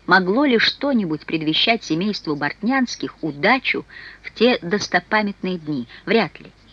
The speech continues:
Жизнь шла своим чередом. Матушка Марина Дмитриевна души не чаяла в новорожденном. По вечерам, качая малыша в люльке, она напевала ему старинные казацкие песни. Днем вместе с кормилицей услаждала дитятка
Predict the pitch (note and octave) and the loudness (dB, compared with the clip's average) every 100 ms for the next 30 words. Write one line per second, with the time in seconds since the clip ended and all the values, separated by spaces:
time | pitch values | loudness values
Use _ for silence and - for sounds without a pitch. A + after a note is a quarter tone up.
0 | - F3 D4+ C4+ A#3+ - A3 A3 E3+ E3+ | -6 2 2 4 2 2 2 0 -2 -2
1 | E3 - D3 C3+ B2+ C#3+ - - - C4+ | -2 -4 -4 -6 -8 -10 -16 -16 4 4
2 | C#4 F3+ - D3 D#3+ D#3+ D#3 D#3 D3 D3 | 4 0 -2 0 2 2 0 -2 -2 -4
3 | D3 C#3 - - A3 C4 D4 G#3+ D#3+ F3 | -4 -6 -10 -4 0 2 4 4 4 2
4 | F#3+ F3 - D#3+ E3 D3 C#3+ C#3+ C3+ C#3 | 4 2 0 -2 -2 0 -2 -2 -6 -6
5 | C3+ C3+ D3+ - - - F3 - F3+ F#3 | -6 -10 -12 -20 -10 0 0 2 2 2
6 | F3+ D#3 D#3 D#3+ D#3 D#3 - D3 D3+ G3 | 0 -2 0 0 0 0 0 0 0 0
7 | F#3 C#3+ D3 C#3+ D3 D3 C#3+ C#3 - D3 | -2 -4 -4 -4 -4 -4 -4 -6 -6 -6
8 | D3 F3 C#3 C3+ C3+ D3 - C3+ - C#3 | -4 -4 -4 -6 -6 -8 -8 -12 -12 -12
9 | C3 C3+ - B2+ - _ - _ _ - | -10 -8 -8 -10 -16 _ -20 _ _ -20
10 | - - - C3+ D3+ G3 A3 C3+ B2+ C3 | -20 -20 -16 -6 0 2 2 0 -4 -8
11 | - - - C#3+ D3 C#3 C3 - - - | -8 -12 -6 -4 -2 -4 -6 -12 -14 -16
12 | - - - F3 G3 G#3+ C4 D#4 B3 G3 | -20 -20 -4 2 6 6 6 6 6 8
13 | D#4 - C4+ - B3+ B3 | 6 6 -2 0 2 2